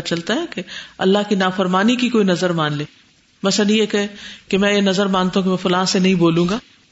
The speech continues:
تو اس طرح کی نظر نہیں ماننی چاہیے۔ پھر اللہ تعالیٰ کو الالہ ماننے کے لیے ہم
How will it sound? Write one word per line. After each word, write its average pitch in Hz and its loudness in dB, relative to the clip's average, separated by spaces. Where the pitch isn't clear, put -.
تو 185 0
اس 202 -2
طرح 233 0
کی 226 0
نظر 196 2
نہیں 185 4
ماننی 156 2
چاہیے۔ 147 -4
پھر 320 2
اللہ 233 2
تعالیٰ 240 2
کو 269 2
الالہ 226 2
ماننے 233 4
کے 240 2
لیے 233 2
ہم 226 2